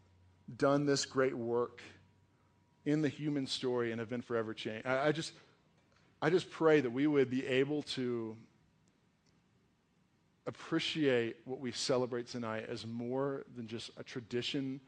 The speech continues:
that we as Americans were born into. To wrap our minds around that the very nature of what we celebrate, uh, is not even an American holiday. It was started in the Middle East two thousand years ago because one baby was born.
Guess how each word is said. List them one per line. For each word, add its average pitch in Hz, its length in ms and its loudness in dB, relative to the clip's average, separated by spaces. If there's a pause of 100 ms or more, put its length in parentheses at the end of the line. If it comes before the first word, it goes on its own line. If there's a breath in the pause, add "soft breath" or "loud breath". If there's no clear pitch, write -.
(320 soft breath)
that 120 180 -6
we 123 180 0
as 135 120 2
Americans 120 580 -2
were 113 120 -8
born 110 320 -8
into. 107 340 -10 (720 soft breath)
To 131 80 -4
wrap 135 240 6
our 135 100 2
minds 131 440 0
around 113 240 -4
that 107 100 -14
the 117 60 -10
very 123 260 -2
nature 123 360 -4
of 123 80 -6
what 120 100 -8
we 120 100 -8
celebrate, 113 800 -2 (760 soft breath)
uh, 117 160 4 (100)
is 117 120 -4
not 147 200 4
even 165 180 0
an 123 80 0
American 117 560 2
holiday. 143 560 2
It 127 80 -2
was 120 80 -6
started 151 440 0
in 131 100 -4
the 120 80 -4
Middle 127 320 0
East 127 240 -6
two 156 160 -6
thousand 120 480 -2
years 120 320 -2
ago 107 240 -6
because 104 320 -8
one 127 460 -4
baby 117 420 -2
was 104 180 -10
born. 101 300 -12